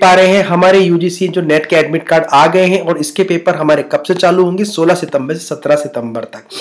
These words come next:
और अठारह सितंबर से नेशनल एजेंसी ने ये कार्ड आपके डिक्लेयर कर दिए हैं। जो भी हमारे कार्ड डिक्लेयर है, इन्होंने पहले ही तेरह सितंबर को कर दिया था,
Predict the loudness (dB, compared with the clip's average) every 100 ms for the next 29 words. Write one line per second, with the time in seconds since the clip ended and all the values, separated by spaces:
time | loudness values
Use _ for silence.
0 | -18 -20 -2 0 2 0 2 4 4 2
1 | 2 4 2 2 2 2 2 -2 0 0
2 | 0 -2 -2 2 2 2 -2 -2 0 2
3 | 0 -2 -4 -6 -12 -4 -2 -2 -6 _
4 | 2 2 0 -4 0 -2 -2 -6 -10 -16
5 | -20 -20 0 2 4 4 4 4 4 4
6 | 4 4 2 2 4 4 4 2 2 0
7 | 0 0 0 0 -2 -2 -4 -6 -2 -4
8 | -2 -6 -2 0 2 2 0 0 0